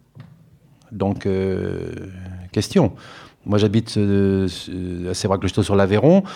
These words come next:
Ça fait trois ans que j'ai le débit d'étiage. Il est, il est monté deux fois, euh, en novembre et en décembre, euh, lors des deux crues. Mais je me retrouve avec, euh, allez, dix litres seconde au lieu de cent. Voilà, actuellement, il faut savoir ça. Bon, euh, les trois kilowatts, c'est trois kilowatts moyens.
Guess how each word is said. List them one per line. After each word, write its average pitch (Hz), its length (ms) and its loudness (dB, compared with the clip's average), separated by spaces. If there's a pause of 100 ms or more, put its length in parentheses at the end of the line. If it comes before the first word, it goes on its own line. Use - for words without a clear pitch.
(340)
Ça 110 140 0
fait - 160 0
trois 117 320 4
ans 165 100 6
que 143 100 2
j'ai 113 160 6
le 110 140 6
débit 110 240 2
d'étiage. 117 600 2
Il 104 120 -4
est, 101 180 2
il 101 80 2
est 107 40 4
monté 110 280 4
deux 120 160 6
fois, 131 240 2
euh, 107 360 6
en 101 180 4
novembre 113 320 4
et 110 40 2
en 110 60 2
décembre, 107 460 2
euh, 95 120 0
lors 92 120 0
des 104 100 0
deux 104 140 -2
crues. 190 280 4 (400)
Mais 98 140 0
je 87 80 2
me 98 80 4
retrouve 180 320 4
avec, 117 300 4
euh, 98 640 4 (500)
allez, 107 240 2
dix 113 160 4
litres 156 180 6
seconde 151 320 4
au 131 40 6
lieu 123 120 6
de 139 60 -4
cent. 123 240 0 (960)
Voilà, 95 400 0
actuellement, 131 480 4 (340)
il - 60 -8
faut - 100 0
savoir 123 300 4
ça. 107 200 0 (280)
Bon, 117 220 2 (540)
euh, 131 380 0
les 143 180 6
trois 165 200 4
kilowatts, 151 500 6
c'est 127 140 0
trois 143 160 2
kilowatts 131 420 4
moyens. 143 440 6